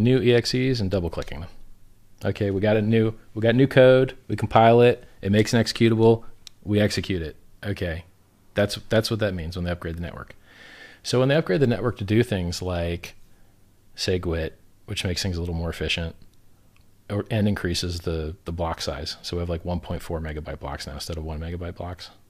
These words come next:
Uh, those same decisions can just stop the halfening from happening. They're like, "Yeah, you know what? This year, this, every four years you cut the inflation in half. Yeah, this year we're just gonna keep it."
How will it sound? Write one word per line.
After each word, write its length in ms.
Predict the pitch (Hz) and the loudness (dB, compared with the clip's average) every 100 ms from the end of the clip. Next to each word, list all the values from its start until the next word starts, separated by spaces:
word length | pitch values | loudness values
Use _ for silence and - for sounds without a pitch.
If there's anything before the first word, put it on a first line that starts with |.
| _ _ _ _ _ _ _ - _ _ - | _ _ _ _ _ _ _ -20 _ _ -8
Uh, 360 | 90 85 85 - _ _ _ _ _ - | -6 -6 -8 -14 _ _ _ _ _ -4
those 260 | 113 117 | 0 2
same 200 | - 135 | 4 2
decisions 580 | 135 135 139 156 160 - - - - _ _ - - | 2 0 0 -2 -4 -6 -18 -20 -20 _ _ -18 -4
can 200 | 113 104 | 0 2
just 440 | 104 98 - - | 2 -2 -4 -10
stop 380 | - - 95 - | -8 -2 -2 0
the 60 | 92 | -4
halfening 440 | 95 92 95 95 | -2 -2 -4 -4
from 140 | - 85 | -6 -6
happening. 380 | 80 - 87 - - - | -6 -8 -10 -12 -20 -8
They're 120 | 101 | -4
like, 160 | 117 127 | -2 0
"Yeah, 80 | 127 | 2
you 100 | 120 | 4
know 120 | 117 | 2
what? 140 | 117 | 2
This 180 | 110 - | 0 0
year, 320 | 110 113 113 - - - | 0 0 -2 -8 -20 -12
this, 300 | - - - - - | -8 -6 -8 -16 -10
every 200 | 98 95 | -6 -6
four 220 | - 107 | -4 -2
years 300 | 95 98 95 | 0 0 -2
you 60 | 87 | -2
cut 180 | - 95 | -6 -4
the 180 | 90 90 | -4 -4
inflation 500 | 87 - 95 90 98 | -4 -4 -4 -4 -4
in 80 | 101 | -2
half. 240 | 104 - _ - - - | -4 -6 _ -20 -20 -10
Yeah, 140 | 135 131 | 0 0
this 180 | 123 | 2
year 140 | 120 104 | 2 2
we're 100 | 95 | 0
just 120 | - | -2
gonna 100 | 73 | -8
keep 220 | - 82 | -10 -12
it." 100 | 80 | -14